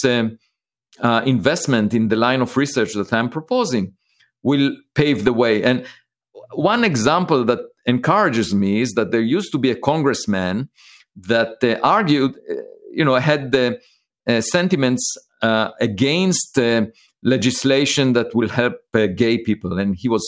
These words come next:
speaking publicly against those. Uh, and then, uh, when he retired, uh, more than a year ago, he, uh, openly announced that he is gay.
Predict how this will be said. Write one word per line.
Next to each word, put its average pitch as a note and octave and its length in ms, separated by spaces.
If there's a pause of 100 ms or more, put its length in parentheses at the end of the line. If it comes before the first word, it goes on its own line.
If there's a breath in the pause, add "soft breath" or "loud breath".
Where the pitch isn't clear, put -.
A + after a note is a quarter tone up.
speaking - 480
publicly G#2+ 420
against G#2 520
those. F2+ 340 (680 loud breath)
Uh, A2+ 380
and B2 240
then, F3 320
uh, D#3 160
when C#3 220
he E3 220
retired, C#3 760 (800)
uh, A#2 680
more B2+ 260
than A#2+ 120
a A#2 40
year A2 200
ago, C3 360
he, E3 580 (460)
uh, B2 220
openly D#3 440
announced D#3+ 460
that C3+ 140
he C#3 200
is A2+ 140
gay. F#2 340